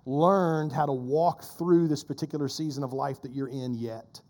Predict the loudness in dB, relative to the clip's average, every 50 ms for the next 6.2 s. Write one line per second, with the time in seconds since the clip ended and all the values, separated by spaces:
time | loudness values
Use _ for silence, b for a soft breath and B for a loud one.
0 | _ _ _ _ _ _ b b b b b b b -6 0 2 4 4 4 4
1 | 2 2 2 2 2 2 4 4 2 2 0 -2 -2 0 -2 -2 -2 -4 -4 -4
2 | -2 0 0 0 0 -2 -4 -4 -4 -4 -2 -2 0 0 -2 0 0 2 2 4
3 | 4 2 2 2 2 0 -2 -6 -8 -8 -8 -10 -14 B B B B -4 -2 -2
4 | -2 -2 -4 -6 -6 -2 0 -2 -2 -2 -2 -4 -4 -2 -2 -4 -4 -6 B B
5 | B B -4 0 4 6 8 8 8 6 2 0 0 2 2 2 4 2 2 2
6 | 0 -2 -4